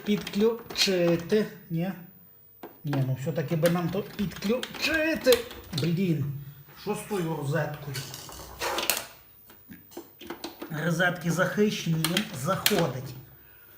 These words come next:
Включив, байпасу нема. Якщо відключити двісті двадцять, воно мовчить. Включаю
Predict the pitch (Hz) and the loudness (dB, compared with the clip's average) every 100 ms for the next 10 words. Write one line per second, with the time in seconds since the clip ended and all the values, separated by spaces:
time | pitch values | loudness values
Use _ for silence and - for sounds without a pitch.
0 | - - - 170 175 - 208 151 131 151 | -20 -20 -6 -4 -2 0 2 2 0 -4
1 | 147 - 196 196 - 208 175 202 190 156 | -4 0 0 0 -2 -2 0 0 2 2
2 | 135 - - - - - - - - - | 0 -6 -12 -16 -18 -20 -20 -20 -20 -20
3 | - - - - - - - - - - | -20 -20 -20 -20 -20 -20 -20 -20 -20 -8
4 | 139 147 - - 202 214 214 - 151 202 | -6 -4 -4 -2 2 4 2 -4 -4 -4
5 | - 185 185 147 - 175 - 147 147 151 | -4 -2 -2 2 4 4 4 2 2 2
6 | - - 147 127 135 135 135 - 226 - | 0 -2 0 2 4 2 2 2 0 -2
7 | - - - _ _ _ _ _ _ _ | -14 -20 -20 _ _ _ _ _ _ _
8 | _ _ _ _ _ _ _ _ _ _ | _ _ _ _ _ _ _ _ _ _
9 | - 127 139 147 170 180 - 156 151 170 | -8 -4 0 4 4 4 0 0 4 4
10 | 185 170 - 180 151 123 - - - - | 2 -4 -2 4 4 4 -2 -10 -12 -16
11 | - - - _ _ _ _ - - 190 | -20 -20 -20 _ _ _ _ -2 2 2
12 | 202 - 208 180 160 151 | 2 2 6 6 4 0